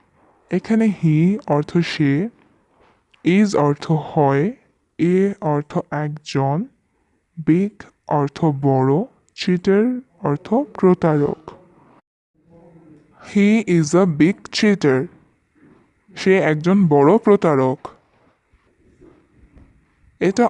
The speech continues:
অনেক দামি।" এই বাক্যটির ইংরেজি অর্থ হচ্ছে, "It is very expensive।" এখানে it অর্থ এটা, very অর্থ খুব বা অনেক, expensive অর্থ দামি। "It is very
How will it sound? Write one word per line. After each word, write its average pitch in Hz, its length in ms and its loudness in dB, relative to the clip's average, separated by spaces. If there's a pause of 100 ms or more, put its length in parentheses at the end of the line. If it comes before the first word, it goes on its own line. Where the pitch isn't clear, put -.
(160)
অনেক 208 260 2
দামি।" 160 400 2 (220)
এই 170 220 0
বাক্যটির 175 560 0
ইংরেজি 156 460 0
অর্থ 139 340 -2
হচ্ছে, 147 480 -4 (720)
"It 196 120 -2
is 214 140 0 (160)
very 135 340 0 (140)
expensive।" - 720 -4 (960)
এখানে 226 360 -2 (120)
it 156 360 0
অর্থ 170 240 -2 (240)
এটা, 135 240 -4 (180)
very 131 360 -2
অর্থ 156 260 -4 (140)
খুব 226 260 2 (160)
বা 143 140 -2 (300)
অনেক, 165 320 -2 (500)
expensive 220 640 -2 (140)
অর্থ 139 240 -2 (200)
দামি। 131 400 -4 (880)
"It 165 220 -2
is - 120 -12
very 143 340 2